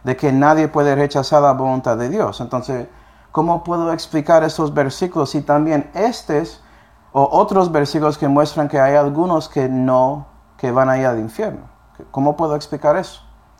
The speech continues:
Entonces ellos dicen, "Vea, no, es que Dios escogió a solamente algunos con quienes Él va a cumplir su voluntad". Es por eso que dice que son dos extremos, con la misma doctrina falsa, jun-,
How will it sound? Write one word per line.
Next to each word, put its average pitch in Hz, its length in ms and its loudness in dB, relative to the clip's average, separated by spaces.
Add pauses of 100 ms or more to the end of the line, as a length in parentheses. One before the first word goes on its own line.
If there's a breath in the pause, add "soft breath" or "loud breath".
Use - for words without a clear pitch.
(420 soft breath)
Entonces 131 320 -6
ellos 139 220 0
dicen, 139 380 -2
"Vea, 143 260 2
no, 107 440 -6 (440 soft breath)
es 123 180 -6
que 135 140 0
Dios 143 280 0
escogió 143 540 0
a 127 80 4
solamente 131 560 -2
algunos 127 560 0
con 113 180 -6
quienes 156 480 -2
Él 120 140 -6
va 117 60 4
a 120 60 -2
cumplir 120 340 -6
su 113 140 -8
voluntad". 101 560 -8 (1080)
Es - 100 -20
por 110 140 -4
eso 120 220 -4
que 120 140 -4
dice 139 300 -4
que 110 120 -6
son 123 340 -6 (200 soft breath)
dos 196 340 -2
extremos, 143 880 -4 (680)
con 120 180 -2
la 123 100 4
misma 131 320 0
doctrina 123 460 -2
falsa, 147 580 2
jun-, 117 340 -8